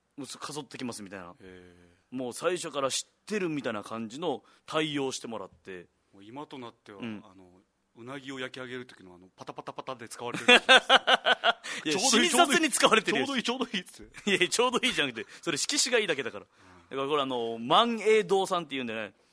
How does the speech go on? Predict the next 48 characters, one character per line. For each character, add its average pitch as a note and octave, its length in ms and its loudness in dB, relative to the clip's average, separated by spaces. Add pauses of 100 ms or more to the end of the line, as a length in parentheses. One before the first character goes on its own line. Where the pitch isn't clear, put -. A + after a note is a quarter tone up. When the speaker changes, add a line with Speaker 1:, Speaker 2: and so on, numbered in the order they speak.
Speaker 2:
万 C#3 280 -6
栄 C#3+ 200 -4
堂。 A#2+ 220 -8
Speaker 1:
そ D3 180 0
う。 - 20 -4
Speaker 2:
う A2 40 -12
ま C3 120 -8
そ D#3 220 -10
う - 20 -8
じ C3+ 80 -8
ゃ B2+ 40 -8
な A#2+ 80 -6
い - 20 -10
の。 G2+ 60 -12
Speaker 1:
ぜ G3+ 180 -2
ひ F3+ 240 -6
聞 A3 260 -4
い G#3 60 -10
て G3 100 -2
る G3+ 80 2
方 G3 100 -4
で、 F#3+ 60 -2
Speaker 2:
名 - 40 0
前。 C#3+ 100 -4
Speaker 1:
た - 140 -6
ま C4 120 -2
た B3+ 100 0
ま A#3+ 120 -2
柳 G#3+ 200 -6
川 G#3+ 160 -2
に G3+ 100 -6
住 G3+ 180 -8
ん F#3+ 40 -8
で D#3+ 100 -2
る C#3 60 -4
よ C3+ 60 -4
っ - 20 -12
て B2+ 80 -12
人 C3 160 -10
が A2 160 -6 (280)
万 F#3 420 0
栄 G3 160 2
堂 F3+ 120 0
に D#3+ 80 -2
行 C#3 100 -6
っ - 20 -20
て、 B2+ 320 -4
Speaker 2:
う A#2 60 -18